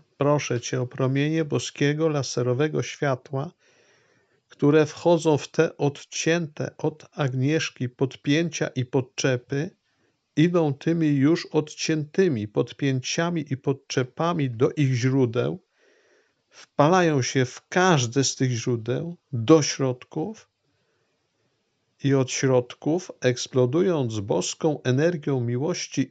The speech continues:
i światła, wypalają wszystko, co wyrzekło się Boga, rozpuszczają to i przemieniają w boską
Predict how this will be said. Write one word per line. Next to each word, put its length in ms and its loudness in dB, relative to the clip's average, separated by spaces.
i 60 -2
światła, 760 -4
wypalają 680 2
wszystko, 580 0
co 180 -4
wyrzekło 500 0
się 220 2
Boga, 520 2
rozpuszczają 1040 2
to 300 -8
i 140 4
przemieniają 840 0
w 120 -12
boską 640 4